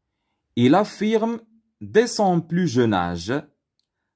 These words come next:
من، من ملي كان باقي شاب، هو كي، كيأكد بأنه سا فولونتي، اللي عن-، خصو عنده ال-، عنده ال-، ال-، ال-، القدرة وال-، والحب ديالو باش يتحدى، باش ينجح، de réussir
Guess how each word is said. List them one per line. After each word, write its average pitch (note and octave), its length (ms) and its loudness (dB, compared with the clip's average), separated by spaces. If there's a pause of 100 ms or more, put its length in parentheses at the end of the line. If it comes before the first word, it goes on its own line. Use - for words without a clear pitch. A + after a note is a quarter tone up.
(100)
من، G2+ 280 0
من G2+ 240 2
ملي D#3+ 140 2
كان D3+ 220 0
باقي A#2 420 0
شاب، E3 460 -4 (460)
هو A#2 320 -2
كي، A#2+ 240 -2
كيأكد D#3 500 -2
بأنه B2 760 0 (240)
سا C#3+ 240 -4
فولونتي، C3+ 440 0
اللي A2+ 120 -2
عن-، G#2+ 140 -4
خصو - 280 -10
عنده A#2+ 260 -4
ال-، A#2 360 -2
عنده A2 260 -2
ال-، A2+ 100 -2
ال-، G2+ 540 0 (680)
ال-، G#2 320 0
القدرة D3+ 680 0
وال-، A#2 800 -4 (160)
والحب F2 880 -6
ديالو B2+ 520 2 (480)
باش F#2+ 120 -12
يتحدى، A#2+ 500 -4 (540)
باش C#3 260 -2
ينجح، D3+ 520 0 (240)
de A2 100 -6
réussir D3 580 2